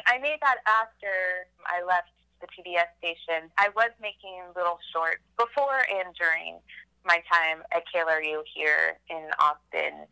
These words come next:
I made one with my boyfriend, Eric Mock. We co-directed a short documentary called See the Dirt,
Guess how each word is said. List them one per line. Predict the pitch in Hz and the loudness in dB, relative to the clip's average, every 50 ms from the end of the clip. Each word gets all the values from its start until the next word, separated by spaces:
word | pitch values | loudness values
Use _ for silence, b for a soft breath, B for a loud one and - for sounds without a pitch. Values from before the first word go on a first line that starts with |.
| - _ - | -16 _ 0
I | 175 170 165 | 0 0 0
made | 165 165 165 165 165 - | 0 -2 -2 -2 0 2
one | 165 160 160 160 156 156 156 156 - _ - - | 2 4 4 6 4 4 2 2 -2 _ -6 -4
with | 165 160 | -4 2
my | - 160 156 - | 2 2 2 2
boyfriend, | 160 156 156 156 160 160 160 - | 0 -2 2 4 2 2 4 4
Eric | 160 156 151 _ - | 4 4 4 _ 4
Mock. | 190 202 202 196 190 - _ _ - | 4 4 6 4 2 0 _ _ -16
We | 170 165 160 160 - | -14 -14 -12 -10 -4
co-directed | 185 175 170 - 165 156 160 160 _ - 165 160 | -2 -2 -2 0 2 2 2 2 _ -18 -8 -4
a | 156 151 147 151 156 - - - - | -2 -2 -2 -2 -6 -10 -12 -2 2
short | 165 156 - - | 2 2 2 4
documentary | 170 160 156 - 156 156 151 151 156 | 2 0 0 0 -4 -2 -2 -2 -2
called | - - 151 147 _ _ _ | 0 0 0 0 _ _ _
See | 160 160 160 - | -12 -12 -6 -6
the | 151 151 - | -6 0 4
Dirt, | 147 147 143 147 - | 4 6 6 4 0